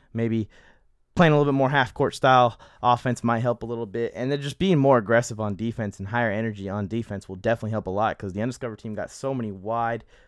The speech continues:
open shots. And they did not remove their foot off the gas pedal for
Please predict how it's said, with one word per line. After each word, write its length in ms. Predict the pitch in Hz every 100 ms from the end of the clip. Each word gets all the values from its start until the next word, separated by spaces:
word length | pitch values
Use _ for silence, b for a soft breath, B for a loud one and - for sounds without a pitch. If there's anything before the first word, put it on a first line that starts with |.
| -
open 500 | 110 110 113 107 101 _ _
shots. 720 | _ - 113 104 - - - b b -
And 120 | 123
they 60 |
did 160 | 131 127
not 400 | 123 135 143 123
remove 400 | 151 143 147 139
their 140 | 139
foot 280 | 139 - 139 -
off 180 | 120
the 80 | -
gas 320 | 117 123 123
pedal 240 | - 135 127
for 220 | - 123